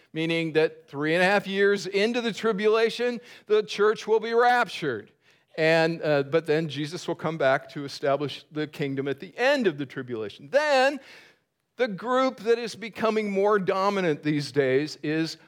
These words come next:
post-trib premillennialism. So, uh,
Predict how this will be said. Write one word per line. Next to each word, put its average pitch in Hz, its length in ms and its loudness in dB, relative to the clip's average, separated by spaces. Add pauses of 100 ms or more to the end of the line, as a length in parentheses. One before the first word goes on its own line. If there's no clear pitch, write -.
(340)
post-trib 175 1400 0 (280)
premillennialism. 127 1300 -2 (320)
So, 165 520 0 (140)
uh, 135 340 0